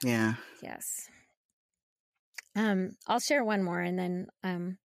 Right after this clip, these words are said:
Speaker 1: Okay.
Speaker 2: see what you think about this. Quote, "I wheel my two-year-old daughter in a shopping cart through the supermarket in Eastchester,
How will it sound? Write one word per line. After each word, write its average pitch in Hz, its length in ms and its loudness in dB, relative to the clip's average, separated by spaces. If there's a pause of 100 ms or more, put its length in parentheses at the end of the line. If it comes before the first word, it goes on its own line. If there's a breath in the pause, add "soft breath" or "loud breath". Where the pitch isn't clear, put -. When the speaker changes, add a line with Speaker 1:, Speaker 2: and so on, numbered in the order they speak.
(140)
Speaker 1:
Okay. 123 300 -2 (200)
Speaker 2:
see - 240 -2
what 202 160 2
you 190 100 -4
think 190 180 -6
about - 200 -6
this. - 220 -4
Quote, - 440 0 (320)
"I 202 180 2
wheel 254 420 4
my 202 200 4
two-year-old 220 800 4
daughter 180 420 2
in 190 180 0
a 185 60 0
shopping 190 460 0
cart - 360 -2
through 208 240 0
the 196 100 0
supermarket 190 720 0
in 185 180 0
Eastchester, - 840 -2